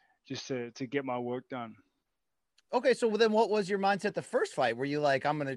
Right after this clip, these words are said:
Speaker 2: I'm gonna show this kid, I'm gonna, I'm gonna teach him a lesson"?
Speaker 1: Yeah, it, that, that, that's exactly how it was. Much to, yeah,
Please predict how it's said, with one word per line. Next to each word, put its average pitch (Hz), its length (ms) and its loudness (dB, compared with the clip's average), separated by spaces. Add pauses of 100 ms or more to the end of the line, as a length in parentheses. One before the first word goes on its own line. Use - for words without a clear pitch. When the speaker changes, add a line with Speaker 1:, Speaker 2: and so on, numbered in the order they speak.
(160)
Speaker 2:
I'm 139 100 -2
gonna 135 120 -2
show 147 220 0
this 165 160 -4
kid, 214 220 0
I'm 170 60 0
gonna, 135 180 0
I'm 139 100 -2
gonna 139 80 -4
teach 160 220 -8
him 151 60 -4
a 147 60 -2
lesson"? 185 380 -2 (600)
Speaker 1:
Yeah, 180 240 8
it, 156 320 0
that, 170 260 6
that, 170 180 8
that's 151 200 2
exactly 135 320 0
how 120 100 0
it 110 60 -4
was. 113 160 -10
Much 139 600 -2
to, 123 300 -2 (760)
yeah, 151 180 6